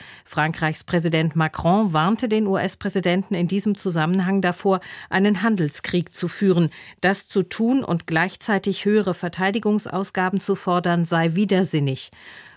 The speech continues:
Bundeskanzler Merz erklärte, bei der Steigerung der Militärausgaben gehe es vor allem darum,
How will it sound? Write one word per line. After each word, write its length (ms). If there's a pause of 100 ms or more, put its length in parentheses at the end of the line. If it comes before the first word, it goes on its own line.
Bundeskanzler 640
Merz 300
erklärte, 560
bei 200
der 140
Steigerung 680
der 120
Militärausgaben 1040
gehe 300
es 180
vor 200
allem 260
darum, 520